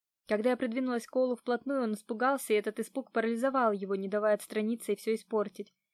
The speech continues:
Тогда я застыла, давая ему время привыкнуть к отсутствию свободного пространства между нами, но уже через секунду Коул наклонился и накрыл мои губы своими.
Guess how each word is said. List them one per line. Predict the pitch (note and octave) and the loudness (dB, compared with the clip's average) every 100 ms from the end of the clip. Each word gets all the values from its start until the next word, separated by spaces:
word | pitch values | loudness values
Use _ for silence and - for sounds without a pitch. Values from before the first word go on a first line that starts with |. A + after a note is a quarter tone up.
| _ _ | _ _
Тогда | A3 G#3+ A3+ | -2 2 2
я | |
застыла, | G#3+ G#3+ - C4+ A#3+ | 2 -2 0 0 2
давая | G3+ G#3+ A3 | 4 6 6
ему | G#3+ | 4
время | G#3 A3 A3 | 0 0 0
привыкнуть | G#3 A3+ A#3 G#3+ G#3 | 0 0 -2 -4 -6
к | - | -4
отсутствию | G#3 A3 G#3 G#3+ | -6 -8 -8 -8
свободного | G#3 G#3+ G#3 G#3 G#3 | -4 -2 0 -2 -4
пространства | G#3+ G#3 - C#4 C#4 G#3+ | -6 -4 -2 -2 -2 -4
между | G#3 G3 | -4 -4
нами, | G#3+ G3+ G3 | -4 -2 -2
но | G3 G#3 | -2 -2
уже | G#3 | -4
через | A3 G#3+ G#3 | -4 -6 -6
секунду | A3+ - B3+ B3+ A3 | -8 -6 -4 -2 0
Коул | A3 G#3+ | 2 2
наклонился | G#3 G#3 A3 G#3+ B3+ - | 2 -2 -2 -2 -4 -4
и | G#3 | -4
накрыл | G3+ A3+ A3+ | -4 -2 -2
мои | G#3+ | 0
губы | G#3 A3+ G#3+ | -2 -2 -4
своими. | G#3+ - A#3 A#3+ G3+ F#3 | -6 -4 -4 -2 -4 -6